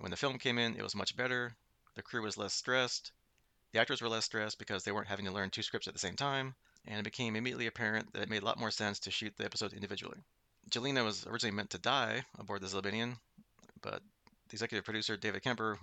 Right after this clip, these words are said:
wanted a love story, and he stated, "This isn't just a science fiction show, it's a show about people." And finally, this, uh, episode was apparently the first ever broadcast. It was shown as a sneak peek by the Sci-Fi Channel on March twelfth, nineteen ninety-nine, just before the series began.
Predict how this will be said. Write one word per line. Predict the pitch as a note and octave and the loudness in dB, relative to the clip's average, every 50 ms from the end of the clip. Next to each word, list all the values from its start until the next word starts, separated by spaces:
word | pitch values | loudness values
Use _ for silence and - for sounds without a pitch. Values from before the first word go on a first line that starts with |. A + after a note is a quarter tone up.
| - | -2
wanted | - G#2+ G2+ F#2 | 0 0 0 2
a | F#2+ | 0
love | A#2+ B2+ - | 0 -2 -2
story, | - - G#2+ G#2 G#2+ A2 G#2+ A2 A2 - _ _ _ - - | -2 -4 -2 -2 -2 -2 -4 -6 -8 -12 _ _ _ -20 -14
and | G#2+ G#2 G2+ G2+ G2+ G2+ | -10 -8 -6 -6 -6 -6
he | G2+ | -6
stated, | G2+ - G#2+ G#2 G2 G#2 G2 - | -4 -2 0 0 2 0 0 -2
"This | - G2+ - | -2 0 0
isn't | B2 G#2+ G2+ - _ _ - - | 0 0 -2 -6 _ _ -10 -4
just | - G#2+ - | -4 -2 0
a | G#2 | 0
science | - - G#2 G2+ G2 | 0 0 0 -2 -2
fiction | - - A#2+ - A#2 G#2+ | -4 -6 -4 -4 -4 -2
show, | G#2 - - G#2+ G#2 G#2 G#2 G2+ G2 - - - | -2 -2 -2 0 -2 -2 -2 -6 -8 -10 -14 -8
it's | - G#2 | -6 -4
a | |
show | - - A2 | -2 -2 -2
about | G2+ G2 G2 F#2+ | 0 0 0 -2
people." | - A#2+ A2 - G2+ - - _ _ - - - - | -2 -4 -4 -4 -6 -6 -8 _ _ -20 -20 -18 -12
And | - - G#1+ - G#2 - - - G#2+ G#2+ - - _ _ - | -6 -4 -4 -2 -2 -2 -2 -2 -4 -4 -6 -10 _ _ -2
finally, | - D3 C#3+ C#3+ C3 A#2+ - - | 2 2 4 4 2 0 -2 -4
this, | - B2+ C3+ - - | -2 -2 0 0 0
uh, | - A2 G#2+ G#2 G#2+ A2 | 0 0 -2 -2 -2 -2
episode | A#2 - B2+ - C3+ A#2+ | -2 0 2 2 2 2
was | A2+ G#2 | 2 0
apparently | G2+ - C#3+ C#3+ B2+ A2 | -2 0 0 2 2 0
the | G#2+ - | -2 0
first | - C#3 B2+ - - | 0 -2 -2 -2 -2
ever | - A#2+ A#2 | -2 -2 -2
broadcast. | G2 A#2+ B2+ C3 - - F#2+ - - - - - - - _ - _ _ _ - - _ _ _ _ _ - | -2 0 -2 -2 -2 -2 -4 -4 -4 -4 -6 -10 -10 -20 _ -20 _ _ _ -20 -20 _ _ _ _ _ -10
It | - G2+ | -8 -8
was | F#2+ F#2 | -4 -2
shown | - - B2 A#2 A2+ | 0 2 2 2 2
as | G#2+ G2+ | 0 0
a | G2 | 0
sneak | - - B2+ B2 - | 0 0 0 -2 -2
peek | - - C3 A#2+ - - - - - _ | -4 -4 -2 -4 -4 -6 -14 -16 -14 _
by | - G2+ | -6 -4
the | G2+ G2+ | 0 2
Sci-Fi | - C3 A#2+ - A#2+ G#2+ | 2 2 4 4 2 2
Channel | - - A#2+ A2 A2 G#2+ - | 2 2 2 2 2 2 0
on | - F#2+ G2 | -2 -2 0
March | G2+ A#2 A#2 - - | 0 0 -2 -2 -4
twelfth, | - - A2+ A2 A2 - - - | -2 2 2 2 2 0 -4 -6
nineteen | - A#2 - A#2 | -6 -4 -2 0
ninety-nine, | A2+ A2+ G#2+ A2 G#2 G#2 G2+ G2+ G2+ G2+ G2 - _ _ _ _ - | -2 -2 -2 -2 -2 0 -2 -2 -2 -4 -6 -10 _ _ _ _ -4
just | - A#2 - - | -2 -2 -2 -2
before | G#2 - - G#2+ G2+ | -8 -6 -4 -4 -4
the | F#2+ F#2 | -2 -2
series | - - G#2 G2+ G2+ G2 F#2+ - | -2 -2 -2 -2 -4 -4 -6 -6
began. | - - G2+ - D#2+ - - | -6 -6 -6 -6 -6 -6 -8